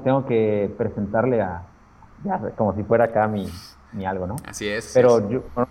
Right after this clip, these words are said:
Speaker 1: Marcus ya me conoce y usted es la razón por la que hice, por la que empecé esta carrera. Creo que es justo que le, que le presente a Mark Brooks.
Speaker 2: Ujú.
Speaker 1: Y, eh, fue, o sea, te digo, Mark Brooks ya luego conocí a Joel y todo, y fue, no sé,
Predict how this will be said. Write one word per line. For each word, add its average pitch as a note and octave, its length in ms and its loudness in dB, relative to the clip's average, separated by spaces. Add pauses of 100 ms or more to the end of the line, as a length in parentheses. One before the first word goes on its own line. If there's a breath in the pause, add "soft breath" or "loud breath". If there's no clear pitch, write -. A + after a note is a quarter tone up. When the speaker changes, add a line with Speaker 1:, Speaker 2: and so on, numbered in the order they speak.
(120)
Speaker 1:
Marcus C#3+ 360 2
ya D#3+ 80 2
me D#3 100 -2
conoce D#3+ 600 0
y A2+ 80 -4
usted A2+ 200 0
es D3 60 0
la D3 80 4
razón C3+ 260 -2
por C#3+ 140 -8
la G#2+ 120 -4
que - 100 -12
hice, D3 680 0
por A#2 100 -4
la G#2+ 80 -4
que - 80 -10
empecé - 160 -14
esta - 140 -4
carrera. C3+ 420 4
Creo C#3+ 220 0
que D3 220 0
es C#3 120 -8
justo D3 540 -2
que A#2 140 0
le, G#2+ 300 -2 (420)
que A2 140 6
le G#2 140 4
presente A2 480 0
a A2+ 60 4
Mark A2 180 2
Brooks. A#2 200 -4 (140)
Speaker 2:
Ujú. G#2 680 -8
Speaker 1:
Y, F#2+ 300 -2 (380)
eh, A2+ 100 0
fue, A2+ 140 -8
o - 120 -8
sea, F#2 140 -4 (160)
te G2 60 -4
digo, G#2 180 4
Mark F#2+ 180 2
Brooks G#2 200 0
ya F#2+ 160 2
luego F2+ 180 0
conocí F2+ 260 -8
a F#2 40 -2
Joel A2+ 320 2
y G2 60 0
todo, A2+ 260 0
y F#2+ 60 -2
fue, G2+ 180 -6
no G#2+ 260 -2
sé, E3 180 2